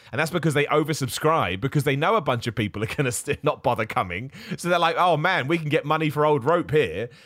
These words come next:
And that's nothing to do with the people going to the gym. But no, I'll, I'll never say anything negative about somebody that tries to get themselves in shape, simply because it was the, it sounds silly and you're allowed to roll your eyes, but it was the most defining feature,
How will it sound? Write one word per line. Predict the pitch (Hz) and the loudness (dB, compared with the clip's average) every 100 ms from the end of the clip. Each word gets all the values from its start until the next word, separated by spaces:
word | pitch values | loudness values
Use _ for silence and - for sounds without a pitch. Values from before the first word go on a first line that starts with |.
| - | -6
And | 151 196 | -2 0
that's | 214 - | 0 0
nothing | 175 156 | 0 0
to | 147 | 0
do | 151 | 2
with | 139 | 2
the | 117 | 0
people | 147 135 113 | 0 0 0
going | 120 113 104 | 0 -2 -4
to | |
the | 98 | -8
gym. | 85 113 95 | -4 -4 -2
But | 113 | 0
no, | 117 | 2
I'll, | 131 127 | 2 2
I'll | 135 | 0
never | 139 160 131 | 2 2 0
say | 117 117 | 0 0
anything | 139 131 - 101 | 0 -2 -2 -4
negative | 101 104 95 95 80 - - - | -2 -4 -4 -8 -10 -14 -10 -4
about | 110 127 - | -2 -2 0
somebody | 123 120 110 | -2 -2 -4
that | 107 | -4
tries | - 110 104 | -2 -2 -2
to | 110 | -4
get | 117 107 | -6 -6
themselves | 95 - 104 90 | -8 -4 -4 -4
in | 92 | -10
shape, | 90 117 85 | -4 -4 -4
simply | - 151 127 | -8 -8 -8
because | 123 139 135 | -2 -2 -2
it | 143 | -4
was | 147 - | -6 -2
the, | 143 139 139 139 - - _ _ - | 0 2 0 -4 -10 -20 _ _ -6
it | 135 | -2
sounds | 160 151 - | 0 0 0
silly | 170 147 123 151 | 0 2 0 -2
and | 110 110 | -4 -2
you're | 117 | 0
allowed | 135 131 | 0 -2
to | 117 | 0
roll | 127 123 | 0 2
your | 110 131 | 2 2
eyes, | 127 107 127 | 2 0 -4
but | - 139 | -4 -4
it | 147 | -4
was | 127 | -4
the | 143 | -2
most | 151 147 | -2 -2
defining | 147 156 165 160 156 | -2 0 0 0 -4
feature, | 139 165 147 165 156 156 | -4 -4 -2 0 0 -2